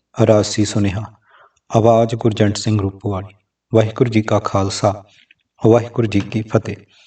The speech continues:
ਦਸੰਬਰ ਉੱਨੀ ਸੌ ਉਣਾਨਵੇਂ ਦੀਆਂ ਲੋਕ ਸਭਾ ਚੋਣਾਂ ਬਹੁਤ ਹੀ ਗਰਮਾ ਗਰਮ ਰਾਜਸੀ ਮਾਹੌਲ ਵਿੱਚ ਹੋਈਆਂ ਸਨ। ਭਾਰਤ ਸਰਕਾਰ ਵੱਲੋਂ ਫਰਾਂਸ ਦੀ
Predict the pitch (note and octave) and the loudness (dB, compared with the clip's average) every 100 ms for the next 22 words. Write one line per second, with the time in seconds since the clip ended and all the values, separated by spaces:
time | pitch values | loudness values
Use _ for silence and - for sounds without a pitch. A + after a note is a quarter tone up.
0 | _ - _ _ _ _ _ _ _ _ | _ -20 _ _ _ _ _ _ _ _
1 | _ _ A#2 B2 C3+ B2+ C#3 D3 - B2+ | _ _ 0 2 2 2 4 2 2 2
2 | C3 C#3 - B2+ G#2 G2+ A2+ A#2+ A2+ F#2+ | 4 2 2 4 4 4 2 2 -2 -6
3 | G2+ _ _ _ _ _ _ _ _ A2 | -10 _ _ _ _ _ _ _ _ 4
4 | A2 A#2 A2+ C3 C3 C3+ C3+ G#2+ G#2+ A2 | 6 6 4 2 4 2 2 2 2 2
5 | G#2+ D3 D3+ C3 B2 A#2+ - A2+ A2+ C3 | 4 2 2 0 0 -2 2 2 4 2
6 | B2+ A2+ A2+ A#2 G#2 G2+ - B2 A2 G#2+ | 4 2 4 4 4 4 2 2 2 2
7 | G2 G#2+ - A2+ F#2+ G2+ - G2 - _ | 2 2 2 0 2 0 -4 -12 -14 _
8 | - - - - - _ _ _ _ - | -20 -20 -20 -20 -20 _ _ _ _ 4
9 | A#2 G#2 G#2+ C#3 C#3 C3 A#2+ A#2 A2+ A2+ | 6 4 2 0 0 4 4 4 2 2
10 | B2 - A2 G#2+ G#2+ G#2 | 0 2 2 2 2 0